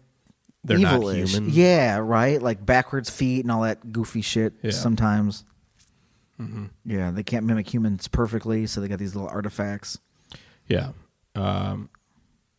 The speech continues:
Speaker 1: so, yeah, that's basically Frau Perchta. Uh, she kind of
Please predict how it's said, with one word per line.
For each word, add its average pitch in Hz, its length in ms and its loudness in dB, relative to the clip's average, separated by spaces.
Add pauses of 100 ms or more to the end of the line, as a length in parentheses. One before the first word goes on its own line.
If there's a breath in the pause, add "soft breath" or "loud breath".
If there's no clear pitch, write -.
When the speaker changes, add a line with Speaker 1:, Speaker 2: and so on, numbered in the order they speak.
(2250)
Speaker 1:
so, 160 240 -6
yeah, 160 420 0
that's - 480 -4 (300)
basically 190 440 -2
Frau 113 280 0
Perchta. - 520 -6 (360 loud breath)
Uh, 110 80 0
she 196 280 -6
kind 247 280 -6
of 104 340 -6